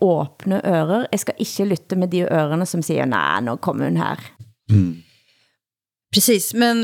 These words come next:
Speaker 3: men jag vill som sagt att, eh, vi som är publicister och, och har ansvar för vad som publiceras ska ta över den här stafettpinnen. Nu har hon ändå kastat en handske här, om vi ska vara generösa, så då tar vi upp den, tycker jag.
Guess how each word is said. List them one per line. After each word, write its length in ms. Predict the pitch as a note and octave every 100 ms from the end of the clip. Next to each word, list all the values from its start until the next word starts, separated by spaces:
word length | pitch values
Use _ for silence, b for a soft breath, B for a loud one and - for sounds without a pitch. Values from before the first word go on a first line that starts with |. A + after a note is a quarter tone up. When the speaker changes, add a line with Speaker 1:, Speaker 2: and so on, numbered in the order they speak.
| A3
Speaker 3:
men 280 | B3 A#3+ A#3
jag 260 | B3 C#4
vill 240 | C4+ C4 A#3+
som 140 | B3+
sagt 600 | - A#3 A3 - - -
att, 520 | A3+ A3+ G#3+ _ -
eh, 460 | A#3 A3 G#3+ G#3 G#3
vi 200 | G#3 A3+
som 200 | G#3 A3
är 80 | G#3+
publicister 760 | G#3 G3+ G#3+ - C4 - - A3+
och, 300 | G#3 - G#3+
och 180 | G3 -
har 180 | G#3
ansvar 520 | G3+ G#3 F#3+ - D4 B3
för 140 | G#3+
vad 180 | F#3 F#3
som 120 | G3
publiceras 800 | G3+ F#3 G3+ - C4+ C#4 G3+ F3
ska 300 | - F#3+ F#3
ta 220 | - G#3+
över 240 | B3 C#4+
den 80 | A#3
här 80 | E3
stafettpinnen. 760 | - - - D#3+ - F#3 F#3 A3+
Nu 60 |
har 80 | C4+
hon 180 | B3 G3+
ändå 160 | F3+
kastat 420 | E3+ F3 - F3 E3+
en 80 |
handske 380 | D#3+ D3+ - -
här, 180 | D#3 -
om 60 | -
vi 60 |
ska 140 | - D3
vara 80 |
generösa, 520 | D#3 D#3+ D3+ - - -
så 120 | -
då 80 | -
tar 160 | D4
vi 80 | A#3
upp 200 | G3 -
den, 160 | - -
tycker 220 | -
jag. 100 | -